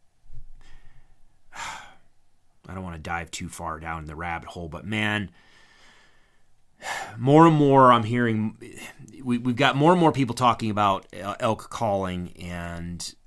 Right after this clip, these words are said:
um, not so much the strategies, but just what, what different vocalizations mean.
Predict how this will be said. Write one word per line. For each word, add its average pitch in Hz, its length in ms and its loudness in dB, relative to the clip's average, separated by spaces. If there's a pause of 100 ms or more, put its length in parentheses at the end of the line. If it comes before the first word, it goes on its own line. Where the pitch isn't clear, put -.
(220)
um, 80 540 -12 (120)
not 120 320 0
so 123 100 -2
much 113 160 -4
the 87 60 -6
strategies, 90 500 -4
but 90 120 -10
just 87 260 -12
what, 101 300 -8
what 101 420 -10
different 92 380 -8
vocalizations 87 720 -14
mean. 92 220 -6